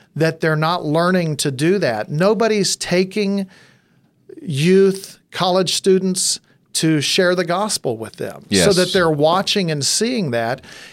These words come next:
Speaker 1: And I said the only exception to that that I see in students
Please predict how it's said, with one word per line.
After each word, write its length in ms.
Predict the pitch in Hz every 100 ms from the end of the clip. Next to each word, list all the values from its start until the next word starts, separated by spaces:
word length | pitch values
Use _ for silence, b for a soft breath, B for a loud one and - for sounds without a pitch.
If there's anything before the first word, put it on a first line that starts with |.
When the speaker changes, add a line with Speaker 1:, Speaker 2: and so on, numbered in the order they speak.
| B
Speaker 1:
And 140 | 180
I 100 | 185
said 300 | 160 - 226
the 140 | 190 180
only 280 | 196 262 247
exception 680 | - - 208 226 - 226 170
to 60 |
that 260 | 147 135 127
that 100 | 135
I 120 | 123
see 300 | - 170 151
in 120 | 131
students 560 | - - 208 202 151